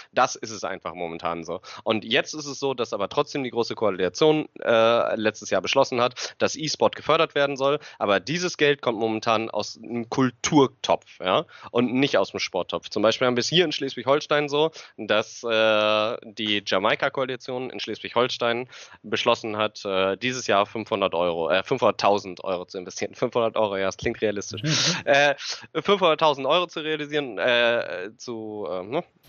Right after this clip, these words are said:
Speaker 2: Investieren.
Speaker 1: zur Verfügung zu stellen, genau, zu investieren. Und, äh, da zum Beispiel auch den, äh, Deutschen E-Sport-Bund, äh, beauftragt hat, bestimmte Sachen zu machen. Und, äh, es wird jetzt, äh, verschiedene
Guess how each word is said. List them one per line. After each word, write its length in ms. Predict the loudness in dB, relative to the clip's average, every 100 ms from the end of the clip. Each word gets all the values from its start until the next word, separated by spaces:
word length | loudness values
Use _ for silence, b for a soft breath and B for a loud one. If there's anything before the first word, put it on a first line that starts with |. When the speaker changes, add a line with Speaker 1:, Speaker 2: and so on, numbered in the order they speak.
| -18 -10
Speaker 2:
Investieren. 160 | -6
Speaker 1:
zur 120 | -4
Verfügung 360 | -4 2 2 2
zu 80 | 0
stellen, 480 | 0 0 0 -6 -2
genau, 220 | 0 0
zu 140 | 2
investieren. 680 | 2 2 0 2 2 2 0 B B B 0
Und, 540 | 4 6 4 2 -2
äh, 300 | 0 2 2
da 160 | 2 0
zum 160 | 0
Beispiel 340 | 0 0 -4 -4
auch 320 | -2 -2 -4
den, 560 | -6 -4 -4 -6 -6 -2
äh, 720 | 0 2 4 2 2 0 0
Deutschen 320 | 2 2 2
E-Sport-Bund, 880 | 0 -2 2 2 2 -2 -4 -4 -6 -2
äh, 380 | 2 2 0 -4 _ -16
beauftragt 800 | -12 -6 2 6 4 2 -4 -2
hat, 160 | -6
bestimmte 320 | -6 -6 -6 0
Sachen 320 | 0 0 -2
zu 80 | 0
machen. 560 | -2 -2 -8 -8 -10
Und, 340 | -10 -10 -10 -6
äh, 20 | -4 -4 -4
es 160 | -6
wird 160 | -6 -4
jetzt, 240 | -4 -6
äh, 120 | -6 -6 -8 -6
verschiedene 640 | -4 -2 0 2 4 2